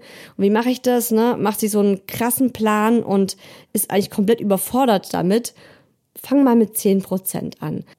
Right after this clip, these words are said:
Was können solche zehn Prozent sein? Hm, du könntest zum Beispiel auch gucken, wo könnte das Kind im Klassenraum am besten sitzen,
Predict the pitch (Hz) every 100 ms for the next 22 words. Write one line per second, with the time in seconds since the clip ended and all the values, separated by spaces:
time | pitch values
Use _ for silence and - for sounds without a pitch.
0 | _ - 220 - 240 226 214 208 208 -
1 | 190 220 196 - - 202 190 - 190 196
2 | 208 214 208 - _ _ _ _ 196 190
3 | 190 185 _ _ _ _ _ _ 220 214
4 | - 220 214 - 202 196 185 190 - -
5 | 202 202 196 196 - - - 180 208 233
6 | 240 240 220 - 208 208 - - - 240
7 | 220 220 214 - 202 196 196 202 214 190
8 | 180 180 175 185 180 180 - 180 175 180
9 | 165 - 156 156